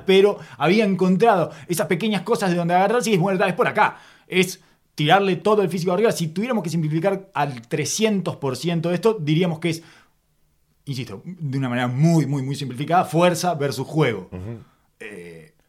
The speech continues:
Speaker 1: siempre, a mí siempre me parece, tengo un sesgo ahí, siempre me parece que va a ganar el juego.
Speaker 2: Ujú.
Speaker 1: Pero no es así, <laughs> necesariamente.
Speaker 2: En la realidad muchas veces no, no, no es así, claro.
Speaker 1: Y el físico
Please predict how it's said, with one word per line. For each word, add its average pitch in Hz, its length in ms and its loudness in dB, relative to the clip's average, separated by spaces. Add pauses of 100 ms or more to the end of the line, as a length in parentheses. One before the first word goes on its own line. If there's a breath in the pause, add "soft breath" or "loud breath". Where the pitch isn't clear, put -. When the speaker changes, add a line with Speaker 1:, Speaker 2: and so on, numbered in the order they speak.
(240)
Speaker 1:
siempre, 220 1160 0 (880)
a 143 80 -2
mí 190 100 0
siempre 226 380 4
me 170 100 2
parece, 170 220 2
tengo 165 160 4
un 160 80 6
sesgo 120 380 0
ahí, 117 100 -4
siempre 165 240 0
me 143 60 0
parece 151 180 0
que 127 80 -2
va 135 60 -2
a 131 40 4
ganar 135 180 2
el 117 120 -2
juego. 104 440 -4
Speaker 2:
Ujú. 80 280 -14 (840 loud breath)
Speaker 1:
Pero 214 200 4
no 392 120 -2
es - 180 -2
así, 113 480 -6
<laughs> - 40 -18
necesariamente. 135 1200 0
Speaker 2:
En 175 60 2
la 160 60 0
realidad 82 400 -2
muchas 80 280 -6
veces 90 240 -6
no, 69 100 -12 (100)
no, 67 160 -18
no 65 80 -18
es - 140 -18
así, - 200 -16
claro. 160 200 -6
Speaker 1:
Y 156 140 4
el 147 180 2
físico 226 1120 0